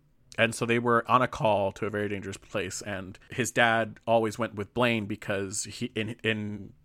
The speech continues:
Blaine's dad's mind, Blaine couldn't do anything right, so he always had to be there to supervise. And it culminates in, like,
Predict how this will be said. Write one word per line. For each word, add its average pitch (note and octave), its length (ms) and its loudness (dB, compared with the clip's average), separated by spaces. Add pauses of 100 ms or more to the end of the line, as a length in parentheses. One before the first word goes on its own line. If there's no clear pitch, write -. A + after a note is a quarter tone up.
Blaine's G#2+ 300 -4
dad's A2+ 300 4
mind, G2 360 -4
Blaine G#2 240 -2
couldn't G2+ 300 -8
do G2 280 -6
anything G2 360 -10
right, - 260 -8
so F#2+ 60 -10
he G2+ 80 -6
always - 180 -8
had G2 120 -8
to A2 60 -10
be G2+ 120 -10
there - 140 -10
to - 120 -12
supervise. - 560 -8 (520)
And A#2+ 100 2
it A#2+ 140 -2
culminates C#3 760 0
in, A2+ 200 0
like, G#2+ 300 -2